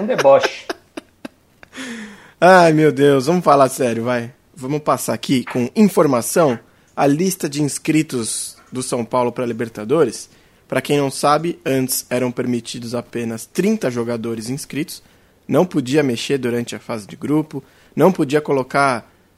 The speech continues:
Speaker 2: é, jogador que já tinha jogado a fase de grupo, enfim, várias regras que foram quebradas, que foram alteradas por causa da pandemia de coronavírus.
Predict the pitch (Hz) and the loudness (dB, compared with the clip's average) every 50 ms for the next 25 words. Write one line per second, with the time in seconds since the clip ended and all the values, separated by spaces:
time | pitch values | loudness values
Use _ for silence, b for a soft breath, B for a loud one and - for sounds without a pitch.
0 | _ - - 117 117 117 110 110 107 131 131 127 120 113 127 139 131 - 127 127 | _ -6 -4 -4 -2 -2 -4 -4 -2 -2 -2 0 -2 -2 -2 -4 -4 -4 -4 -4
1 | 120 - - 135 123 127 120 117 123 127 123 117 113 - 139 131 117 120 110 147 | -4 -2 -4 -4 -2 -2 -2 -2 -2 -2 -2 -4 -4 -4 -4 -4 -4 -4 -4 -4
2 | 180 - 254 240 - - - 127 110 175 - _ _ - - 127 151 170 175 165 | -4 -2 -4 -6 -6 -4 -6 -6 -6 -8 -12 _ _ -10 -6 -4 -2 0 0 -2
3 | 151 - - 139 147 143 156 175 175 - b b b b b b - - 233 - | -2 -2 0 0 0 0 -2 -4 -6 -8 b b b b b b -10 -10 -8 -4
4 | - 170 143 147 175 190 233 - _ _ _ _ _ _ _ _ _ _ _ _ | 0 0 2 2 2 0 -2 -6 _ _ _ _ _ _ _ _ _ _ _ _
5 | _ _ - - 135 104 107 120 135 135 139 120 117 110 - - - - 131 131 | _ _ 0 0 2 2 2 2 2 2 2 0 -2 -6 -8 -10 -4 -2 0 0
6 | 131 135 139 139 139 - 151 135 123 123 135 131 139 147 143 - - 165 156 - | 2 0 0 0 0 0 0 0 2 0 0 0 -2 -4 -4 -4 -6 -6 -6 -4
7 | - 127 127 127 123 139 143 143 - - 151 160 180 175 151 127 123 131 - b | -2 -2 -2 -2 -2 -2 -4 -2 -2 -2 0 0 0 0 0 -2 -4 -6 -8 b
8 | b b b b b b b _ - 139 135 - - 139 120 117 127 165 170 143 | b b b b b b b _ -12 -12 -6 -4 -2 -2 0 0 0 -2 -2 -2
9 | 131 135 156 185 - - | -4 -6 -6 -8 -10 -14